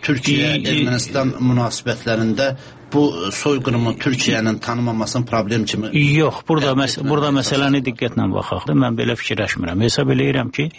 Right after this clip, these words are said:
Speaker 2: Ermənistan Respublikasının yaşaması üçün, erməni xalqı üçün mifik bir birliyin olmasından ötürü erməni soyqırımı uydurulub və onsuz Ermənistanın daxili birliyi və diaspora ilə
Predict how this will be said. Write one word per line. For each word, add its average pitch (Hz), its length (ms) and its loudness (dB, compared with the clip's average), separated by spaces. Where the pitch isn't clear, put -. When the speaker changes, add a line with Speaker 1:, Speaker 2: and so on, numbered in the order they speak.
Speaker 2:
Ermənistan 127 720 2
Respublikasının 98 960 -2
yaşaması 110 580 0
üçün, 123 360 2
erməni 117 520 2
xalqı 104 320 0
üçün 95 500 0
mifik 113 500 0
bir 104 200 2
birliyin 110 480 2
olmasından 113 720 0
ötürü 131 320 0
erməni 120 280 4
soyqırımı 101 580 0
uydurulub 120 640 2
və 127 40 2
onsuz 127 520 0
Ermənistanın 117 800 0
daxili 113 440 0
birliyi 110 460 0
və 120 200 0
diaspora 110 520 0
ilə 98 160 -2